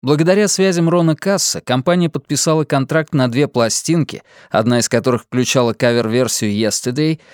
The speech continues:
с Modern Jazz Quartet, самым близким аналогом рок-звезд в дороковую эпоху.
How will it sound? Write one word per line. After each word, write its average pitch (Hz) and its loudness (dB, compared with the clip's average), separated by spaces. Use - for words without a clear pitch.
с - -2
Modern 175 2
Jazz 135 0
Quartet, - -6
самым 196 2
близким 147 0
аналогом 123 2
рок-звезд 107 -2
в 131 -4
дороковую 110 0
эпоху. - -8